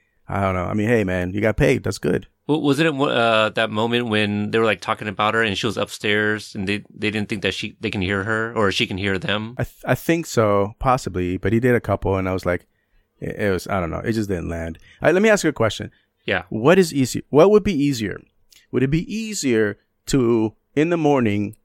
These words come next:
Speaker 1: explain to your daughter that she's had an accident and this is what happened and here's a book of it? Or is it easier to relive the same day and paint a fucking room every goddamn night?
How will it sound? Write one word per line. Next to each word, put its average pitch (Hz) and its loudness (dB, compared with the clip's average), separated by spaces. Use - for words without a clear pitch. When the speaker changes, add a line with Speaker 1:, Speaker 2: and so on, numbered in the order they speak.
Speaker 1:
explain 143 2
to 123 4
your 113 0
daughter 110 4
that 107 -2
she's 113 -4
had 110 0
an 104 -2
accident 104 -2
and 101 -6
this 107 -4
is 104 -6
what 104 0
happened 98 -2
and 95 -6
here's 101 -4
a 107 -4
book 92 -2
of - -2
it? - -8
Or 139 8
is 135 4
it 131 2
easier 120 2
to 120 2
relive 147 4
the 147 0
same 139 0
day 101 2
and 110 -2
paint 139 0
a 120 -6
fucking 123 -2
room 104 0
every 107 -2
goddamn 95 -2
night? 87 -6